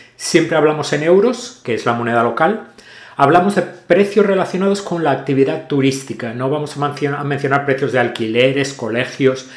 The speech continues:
seguros médicos y otros asuntos que se escapan de la temática del canal, que son los viajes turísticos a España. Y no hace falta señalar que hay grandes diferencias entre ciudades de España e incluso dentro de la misma ciudad también. Los precios que presentamos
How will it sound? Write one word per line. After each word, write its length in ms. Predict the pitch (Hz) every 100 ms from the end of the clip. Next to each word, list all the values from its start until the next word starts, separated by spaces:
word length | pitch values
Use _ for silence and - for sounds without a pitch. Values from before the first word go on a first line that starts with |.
| - -
seguros 500 | - - 120 135 135
médicos 340 | 147 143 135 139
y 40 |
otros 240 | 147 165 170
asuntos 500 | - 185 180 185 -
que 120 | 147
se 160 | -
escapan 520 | 131 - 156 - 165 160
de 60 |
la 140 | 135 131
temática 440 | 117 127 131 143
del 160 | 120 113
canal, 380 | 110 127 147 - - - -
que 100 | 113
son 140 | 131
los 140 | 131
viajes 280 | 131 - 143
turísticos 540 | - 117 117 110 107 -
a 40 |
España. 420 | - - 101 90 - _ - - - -
Y 100 | 175
no 160 | 185
hace 180 | 160 -
falta 240 | 185 175 -
señalar 480 | 151 165 170 170
que 100 | -
hay 100 | 143
grandes 360 | 143 139 151 143
diferencias 640 | 120 147 151 - 160 170 147
entre 280 | 123 113
ciudades 380 | - 117 120 123
de 60 | 131
España 500 | - 151 151 165 - - - -
e 80 |
incluso 420 | 160 - 196 196 185
dentro 320 | 170 170 180
de 100 | 151
la 80 | 123
misma 260 | 131 139
ciudad 340 | 135 117 127 127
también. 320 | 107 107 104
Los 160 | 104
precios 360 | - 127 139 135
que 120 | 139
presentamos 720 | 131 131 143 135 143 147 151